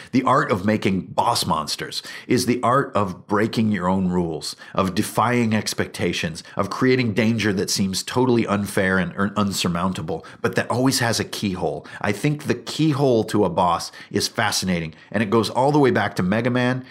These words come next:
It goes all the way back to Zelda. It's this idea that, oh yeah, once you get the pattern, it's super easy. You just jump over the lizard and then you get in the bubble. And then while you're in the bubble, you shoot the little red dot, right? But figuring that out takes you several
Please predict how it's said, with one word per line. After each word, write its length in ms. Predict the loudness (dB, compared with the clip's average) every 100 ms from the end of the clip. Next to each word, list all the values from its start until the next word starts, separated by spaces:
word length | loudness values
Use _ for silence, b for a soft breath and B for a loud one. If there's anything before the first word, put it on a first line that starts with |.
| B
It 120 | -2
goes 160 | 0
all 80 | 2
the 60 | 2
way 120 | 2
back 220 | 2 -2
to 80 | -4
Zelda. 480 | -2 0 2 0 -2 -18 _ _ _ _ _ _ _ _ _ _ _ _ b b b b b b
It's 180 | -2 2
this 180 | 2 2
idea 360 | 2 4 6
that, 160 | 4 4
oh 100 | 6
yeah, 160 | 6
once 300 | 4 2 2
you 60 | 2
get 140 | 2
the 60 | 0
pattern, 400 | 0 0 2 2
it's 160 | 2 0
super 360 | 2 2 2
easy. 340 | 2 2 0 -2
You 180 | 0
just 180 | 0 0
jump 240 | 0 2 2
over 200 | 2 2
the 100 | 4
lizard 360 | 4 2 0
and 120 | 0
then 100 | 0
you 80 | 0
get 140 | 2 2
in 80 |
the 80 | 0
bubble. 400 | 0 0 0 -4 B B
And 140 | -2
then 100 | 2
while 160 | 2 4
you're 120 | 2
in 80 | 2
the 60 | 2
bubble, 220 | 4 4
you 120 | 4
shoot 240 | 2 0
the 80 | 0
little 180 | 2 2
red 240 | 0 -2
dot, 260 | -2 -4 -2
right? 300 | -2 -2 -4 -18 b b b b
But 200 | -4 -2
figuring 540 | -2 2 4 4 2 2
that 160 | 2
out 260 | 2 2 0
takes 300 | -2 -2 -2
you 60 | -2
several 640 | 0 0 2 2 0 -4